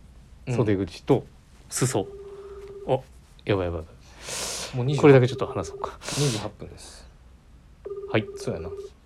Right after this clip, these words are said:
Speaker 2: 残り二分ぐらいしかない。
Speaker 1: うん。
Speaker 2: えーと、だから、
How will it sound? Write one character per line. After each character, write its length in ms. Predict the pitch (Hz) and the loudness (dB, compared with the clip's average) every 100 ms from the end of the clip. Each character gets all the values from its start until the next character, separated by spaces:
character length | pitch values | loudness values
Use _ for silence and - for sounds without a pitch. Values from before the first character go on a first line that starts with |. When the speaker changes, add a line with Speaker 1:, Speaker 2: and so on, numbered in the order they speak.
| - | -4
Speaker 2:
残 220 | 113 107 | 0 0
り 160 | 87 85 | -2 -4
二 120 | 104 | -4
分 100 | 95 | -2
ぐ 80 | 87 | -4
ら 80 | 85 | -8
い 40 | |
し 100 | - | -12
か 60 | - | -16
な 80 | - | -18
い。 80 | - | -12
Speaker 1:
う 40 | |
ん。 20 | 117 95 92 - - - - - - | -10 -8 -10 -12 -14 -18 -20 -14 -6
Speaker 2:
え 200 | 101 92 | -4 -2
ー 20 | 87 | -6
と、 240 | - 107 - | -8 -10 -8
だ 120 | 160 | -4
か 140 | 104 92 | -2 -2
ら、 160 | 80 | -6